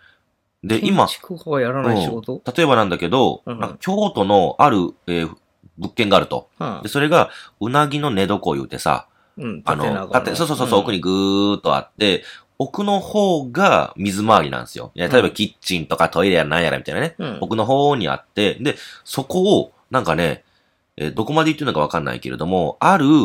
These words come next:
Speaker 1: 専門的な本屋にしたいって言うんですよ。
Speaker 2: うん。
Speaker 1: そこをね。
Speaker 2: うん。
Speaker 1: で、その、うーんと、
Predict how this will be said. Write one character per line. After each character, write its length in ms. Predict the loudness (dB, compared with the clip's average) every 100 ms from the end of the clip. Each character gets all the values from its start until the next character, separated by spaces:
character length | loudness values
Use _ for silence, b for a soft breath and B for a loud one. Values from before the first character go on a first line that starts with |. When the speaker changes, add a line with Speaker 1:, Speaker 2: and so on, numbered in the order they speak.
| 0
Speaker 1:
専 300 | -2 0 0 0 -2
門 280 | -2 -4 -6
的 340 | -8 -6 -2
な 220 | 2 2
本 380 | -2 -2 0 2
屋 120 | 0
に 140 | 0 -4
し 80 |
た 140 | -4 -4
い 80 | -4
っ 40 |
て 60 | -6
言 100 | -10
う 20 |
ん 20 |
で 80 | -10
す 100 | -14
よ。 140 | -16 -14 -8
Speaker 2:
う 40 |
ん。 280 | -8 -8 -16 -20
Speaker 1:
そ 140 | -14 -6
こ 160 | -4
を 60 | -2
ね。 200 | -4 -6
Speaker 2:
う 40 | -10
ん。 220 | -10 -8 -4
Speaker 1:
で、 160 | -4 B B -8
そ 160 | -4
の、 320 | 0 0 -2 _ _
う 60 | -4
ー 180 | -2 -2
ん 60 | 0
と、 220 | 2